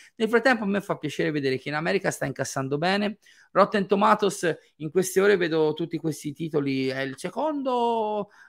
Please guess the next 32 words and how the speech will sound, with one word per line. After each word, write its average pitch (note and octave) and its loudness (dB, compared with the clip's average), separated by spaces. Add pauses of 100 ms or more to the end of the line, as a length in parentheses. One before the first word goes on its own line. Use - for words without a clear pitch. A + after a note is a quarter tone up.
eh, - -8
alla E3 -2
seconda A3 -2
percentuale A3 0
più G#3 -6
bassa G#3 -2
della G#3+ -6
saga, G3 -6
che - -18
cazzo D3+ -10
ce D3+ -14
ne D3+ -10
frega. A#3+ 0 (380)
Visto F3+ 4
anche F#3 0
che E3+ -4
però F3+ -2
il F3 -2
voto D3 -4
del D#3 -2
pubblico D3 -2
è C3 2
nettamente B2+ -2
più - -10
alto, - -10 (240)
al D3 2
solito, B2+ -4
alla C3+ -4
fine C3+ -4
parla D#3 2
il F#3 0
pubblico, C#4 2